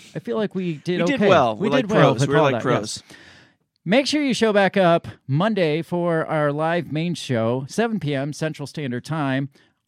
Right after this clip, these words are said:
Speaker 1: all over YouTube, Facebook Live, and Twitter Live. You can catch us. We usually run a good couple
Speaker 2: Yeah.
Speaker 1: hours into that. We talk about, like, one specific topic.
Speaker 2: Yeah.
Speaker 1: Like the weekend one, we hit on all the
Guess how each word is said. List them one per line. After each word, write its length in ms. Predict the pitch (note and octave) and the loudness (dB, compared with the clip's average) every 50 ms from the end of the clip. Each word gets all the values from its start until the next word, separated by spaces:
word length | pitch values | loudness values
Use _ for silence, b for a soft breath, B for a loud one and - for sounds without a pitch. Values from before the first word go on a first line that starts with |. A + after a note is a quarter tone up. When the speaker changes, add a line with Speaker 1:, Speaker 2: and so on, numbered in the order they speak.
| - | 0
Speaker 1:
all 180 | - A3 A3 G3 | 2 2 4 4
over 340 | E3 D#3+ E3 D#3 E3 D#3+ D#3 | 4 2 2 2 2 0 0
YouTube, 640 | C#3+ B2+ - F#3+ F3+ - F3 F#3 F3+ F3 F3 F3 - - | 0 -2 -4 -6 -4 -2 0 0 2 2 0 -2 -2 -4
Facebook 400 | E3+ F3 E3 - - F3 E3+ - | -4 -4 -4 -4 -6 -10 -8 -4
Live, 420 | D3+ D#3 D3+ D3 D3 C#3+ C#3+ - - | -2 0 2 4 4 2 0 -2 -4
and 260 | - C#3+ C#3+ C3+ B2+ | -4 -4 -4 -4 -4
Twitter 300 | - - D#3+ E3 D3+ C#3 B2 | -6 -4 -4 -2 -2 -2 -2
Live. 300 | A2 A2+ A2 A2+ A2 G2 | -2 -2 -2 -4 -4 -6
You 80 | B2+ | -8
can 160 | B2 - B2 A#2+ | -8 -6 -8 -6
catch 320 | - C#3+ C#3+ C#3 - - | -4 -2 -2 -2 -2 -4
us. 360 | B2+ A#2+ A#2+ A#2+ - - - - | -4 -4 -4 -6 -8 -12 -18 -16
We 120 | - - A#3+ | -14 -10 -10
usually 240 | A#3+ G3+ D#3 F#3 F3 | -8 -8 -6 -6 -4
run 180 | D#3+ E3 D#3+ D#3+ | -4 -4 -4 -4
a 40 | D3+ | -4
good 400 | C3 D3 C#3+ C#3 C3+ C3+ C3+ _ _ _ _ _ _ - | -4 -4 -2 -2 -4 -4 -6 _ _ _ _ _ _ -6
couple 220 | D#3+ D#3 - C3+ | -6 -4 -2 0
Speaker 2:
Yeah. 140 | C3 B2+ B2+ | 0 2 2
Speaker 1:
hours 260 | B2+ C3 C3+ B2+ - | 2 2 0 -2 -2
into 200 | C3+ C3 B2 A#2+ | -4 -6 -6 -6
that. 300 | A2+ A#2+ B2 B2+ A#2 - | -6 -6 -4 -4 -6 -6
We 100 | B2+ D3 | -8 -8
talk 260 | C#3 - F3+ F3 D#3 | -6 -4 -4 -4 -4
about, 360 | - D3 E3 D3+ C#3 C#3 - C3+ | -2 0 0 2 2 0 0 -4
like, 180 | D3 C3+ C3+ C#3 | -6 -6 -6 -4
one 300 | D3 F#3+ B3 B3 A3 F#3+ | -2 -2 0 0 0 -2
specific 680 | - - - - - F#3 - - F3+ D#3 - D3 G2+ | -4 -6 -10 -10 -10 -10 -8 -6 -6 -6 -6 -2 -2
topic. 480 | - - A#2 A2+ A2 - C3 A#2 - B B B B B B | 0 0 0 -2 -4 -6 -8 -8 -10 B B B B B B
Speaker 2:
Yeah. 100 | - A2+ | -8 -4
Speaker 1:
Like 140 | E3 E3+ E3+ | -4 -2 -2
the 80 | - | -2
weekend 360 | F#3 G#3 A#3 A3+ G#3+ F#3+ F3 E3 | -2 -2 -2 -2 -2 -2 -2 -2
one, 180 | D#3+ D#3+ D#3 | -2 -2 -2
we 120 | D3 C#3+ B2 | -4 -4 -4
hit 220 | A2 D3+ E3+ D#3 | -4 -4 -2 -2
on 160 | D3+ C#3 C3 | -2 -2 -2
all 200 | B2+ C3 C3+ C3 | 0 0 -2 -2
the 300 | A#2+ B2+ B2 A2+ G#2+ - | -2 -2 -2 -2 -4 -6